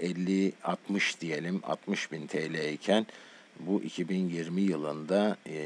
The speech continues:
yüz yetmiş dokuz buçuk bin liraya, e, yükselmiş. E, ve şirketin yüzde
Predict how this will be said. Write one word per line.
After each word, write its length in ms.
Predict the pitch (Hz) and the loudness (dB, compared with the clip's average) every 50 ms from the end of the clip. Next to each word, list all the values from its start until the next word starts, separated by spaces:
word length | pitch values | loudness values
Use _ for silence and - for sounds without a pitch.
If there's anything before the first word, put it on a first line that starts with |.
| 78 76 76 71 71 73 | -4 -4 -4 -4 -4 -6
yüz 400 | 76 78 80 92 101 98 82 82 | -6 -4 0 0 0 0 0 -2
yetmiş 460 | 87 85 82 - - 95 - - - - | -4 -6 -6 -4 -6 -6 -6 -6 -4 -6
dokuz 360 | 76 - - 104 90 90 76 | -6 -4 -4 -6 -6 -6 -8
buçuk 420 | 71 - - - 95 - - - | -10 -6 -4 -6 -6 -6 -6 -6
bin 200 | 90 87 85 85 | -4 -4 -4 -2
liraya, 460 | 82 80 78 78 80 82 95 107 104 - - - - - - - - - - - - | -2 0 0 0 2 4 4 2 2 0 -4 -18 -20 -20 -20 -20 -20 -20 -20 -12 -8
e, 60 | - 69 65 64 62 55 55 62 52 52 62 58 50 53 55 53 55 57 67 - - - - - - - - | -6 -6 -4 -4 -6 -6 -6 -6 -6 -4 -6 -4 -4 -4 -4 -4 -4 -6 -8 -8 -12 -16 -20 -20 -18 -10 -6
yükselmiş. 880 | 87 82 80 - - - 78 71 73 73 78 92 110 113 - - - - - - - - - - - - - - - - - - | -4 -4 -2 -2 0 2 2 2 2 2 2 2 4 4 4 0 -2 -6 -14 -20 -18 -18 -18 -18 -18 -20 -20 -20 -20 -20 -16 -12
E, 60 | - 120 120 50 - - - | -10 -8 -8 -8 -8 -10 -4
ve 340 | - 90 110 113 120 123 104 - | 2 6 8 8 8 6 4 0
şirketin 720 | - - - 107 98 - 113 98 - - 110 113 120 - - - | 0 2 2 2 4 6 4 4 6 6 4 4 4 2 -2 -6
yüzde 720 | 85 85 92 98 107 113 104 95 95 90 107 110 110 117 107 | -6 0 2 4 6 4 4 2 -2 4 6 8 8 8 6